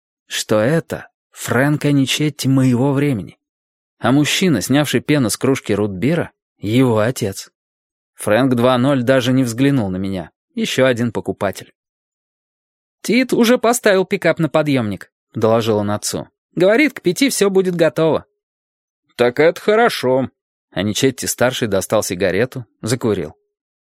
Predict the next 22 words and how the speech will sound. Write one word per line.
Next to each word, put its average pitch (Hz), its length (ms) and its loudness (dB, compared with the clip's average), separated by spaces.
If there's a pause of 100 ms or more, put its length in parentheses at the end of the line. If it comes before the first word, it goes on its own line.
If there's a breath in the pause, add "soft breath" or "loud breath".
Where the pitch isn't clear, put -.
(280)
Только 147 260 -2
тут - 240 -2
я 101 100 2
впервые 131 380 0
заметил 117 460 0
на 110 120 0
мраморном 123 520 0
прилавке 135 640 -2
рядок 117 420 -2
маленьких 147 500 -4
керамических - 680 -2
пепельниц - 600 -10 (300)
с - 160 -6
надписью 131 540 0
на 117 80 2
боку 143 480 -2 (200)
«Вкуса - 540 0
Винстон 131 460 2
лучше 135 380 0
нет, 175 460 -2
эталон 135 520 2
сигарет». 139 800 -2